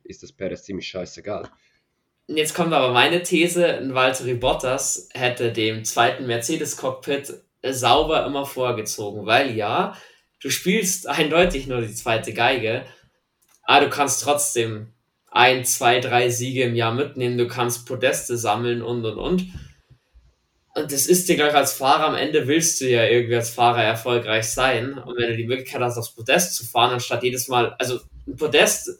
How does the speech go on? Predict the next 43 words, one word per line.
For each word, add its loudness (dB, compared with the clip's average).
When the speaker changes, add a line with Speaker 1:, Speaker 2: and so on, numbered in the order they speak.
Speaker 2:
ist -2
für -6
dich -2
ein -4
anderer 0
Erfolg, 2
denke -2
ich, -6
auf -6
jeden -4
Fall, 2
als 2
einen -2
Punkt -2
zu -4
holen -2
oder -2
zwei. -4
Deswegen 0
kann 0
ich -2
mir 2
nicht 0
vorstellen, 2
dass -4
Perez 0
am -2
Ende -2
so -2
abgenervt 0
ist -8
von -4
dem -4
Team, -6
dass 2
er -2
sagt, -4
„Nee, 2
sucht 0
euch 2
einen -2
anderen 2
Deppen, 0